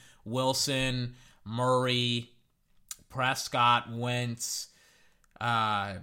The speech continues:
Haskins, Mahomes, Jackson, and Watson and Brissett. I think all of those guys, you know, you're gonna have some strong, strong competition at the quarterback position for the next ten years.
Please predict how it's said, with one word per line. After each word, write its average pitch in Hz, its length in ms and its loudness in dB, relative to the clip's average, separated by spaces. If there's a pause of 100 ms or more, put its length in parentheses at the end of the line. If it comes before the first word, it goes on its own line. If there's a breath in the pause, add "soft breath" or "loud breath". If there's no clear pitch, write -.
(680)
Haskins, 117 1120 -2 (1300)
Mahomes, 127 840 -4 (1300 soft breath)
Jackson, 117 720 -2
and 101 500 -8
Watson 113 560 0
and 113 160 -6
Brissett. 135 540 0
I 113 100 -4
think 127 220 -4
all 120 180 0
of 131 60 -4
those 131 220 -2
guys, 135 440 2 (480 soft breath)
you 117 80 -10
know, 120 120 -4
you're 123 180 -2
gonna 160 160 4
have 147 200 2
some 127 160 -4
strong, 131 600 -2 (320)
strong 131 520 -2
competition 120 640 -2
at 104 140 -10
the - 40 -14
quarterback 101 480 -8
position 98 380 -12
for 95 140 -14
the 92 80 -12
next 92 300 -14
ten 98 180 -12
years. 76 340 -16